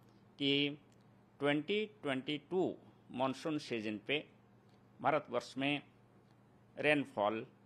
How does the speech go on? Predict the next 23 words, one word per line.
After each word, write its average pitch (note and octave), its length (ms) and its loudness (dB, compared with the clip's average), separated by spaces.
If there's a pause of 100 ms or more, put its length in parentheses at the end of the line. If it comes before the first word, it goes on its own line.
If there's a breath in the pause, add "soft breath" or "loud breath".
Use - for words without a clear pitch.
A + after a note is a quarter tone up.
(920)
सामान्य E3+ 480 2
रहने A2 280 0
का A2 300 2 (240)
पूर्वानुमान A2+ 540 0
किया A2 240 0
गया D2+ 200 -8
है। - 360 -14 (240)
जो F#3 200 2
हमारा G#3+ 280 4
पूर्वानुमान E3 520 2
है, G#2+ 280 -4
ये D#3 60 -8
पूर्वानुमान D#3 460 -2
के D3+ 80 -8
हिसाब D3 280 6
से F3+ 500 -2
लगभग C3+ 540 2
uniform D3 460 0
distribution C3 400 -8
होगा A2+ 240 -2
rainfall G#2+ 400 -4
के, G3 180 -8 (580 loud breath)
except - 640 0